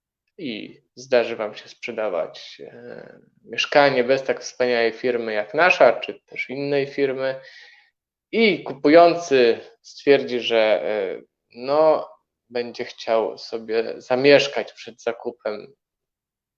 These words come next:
wa-, za, waszego mieszkania, no to pewnie podejdziecie do tego troszkę nieufnie. No i ja też podchodziłem i przyznam szczerze, że to słusznie, że nieufnie podchodzicie do takich tematów, bo,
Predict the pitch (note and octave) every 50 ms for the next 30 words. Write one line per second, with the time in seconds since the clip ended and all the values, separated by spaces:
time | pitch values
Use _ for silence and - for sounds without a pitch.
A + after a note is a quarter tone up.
0 | _ _ _ _ _ _ C#2 C2+ _ _ _ A2 A#2+ B2+ B2+ A2+ A2 A2 G2+ -
1 | B1 B1+ B1+ - - A#2+ B2 A2 - A#2+ A2+ - - B2 A#2+ B2 A2+ A2+ A#2 -
2 | - - D3 D#3+ E3 E3 D#3 D3+ D3 - - - - - - - - - - -
3 | - - - - - - - - - - _ _ _ _ _ _ - E3 E3 E3
4 | A3+ A3 - F#3+ F3 D#3+ E3+ E3+ E3+ F3 F3 F3 - E3+ D#3+ D#3 D#3 C#3+ C#3+ D3+
5 | D3+ E3+ D3 D3 C#3+ C#3+ C#3+ C3 C3+ C#3 C#3 B2+ B2+ A#2 - - - D3+ D3+ D#3
6 | D3+ - - - - - - C#3+ D3 D#3+ E3+ F3 E3+ D3 B2 - - - C3 C#3
7 | D#3+ F#3+ G#3 G#3+ G#3 - - _ _ _ _ D#3+ D3+ C#3 D3 D#3+ F3 F#3 F#3 F#3
8 | F#3 F#3+ F#3 - - F3 D#3+ - - D3+ C#3 C#3 - D#3 D#3+ E3+ F3+ F#3+ F#3+ F#3+
9 | E3 C#3 A2+ F#2 - _ - D3 C#3+ - - - F3 D#3+ E3+ E3+ D#3+ D#3+ - -
10 | F3+ D#3+ D3+ D#3 D3 C#3+ D3 D3 D3 - - C#3 - - - A#3 - - - -
11 | A#2 A2+ A2 A2 A2 A2 G#2+ G#2+ G#2 G#2+ - - G#2+ _ _ _ _ - A2 A2+
12 | G#2+ G#2+ G#2 - G#2 G#2+ G#2 G#2 - - _ - - - - A#2+ A#2 A2+ A2 -
13 | - F3+ E3 D3 C#3+ C#3 C#3 D3 D3+ D3 - - -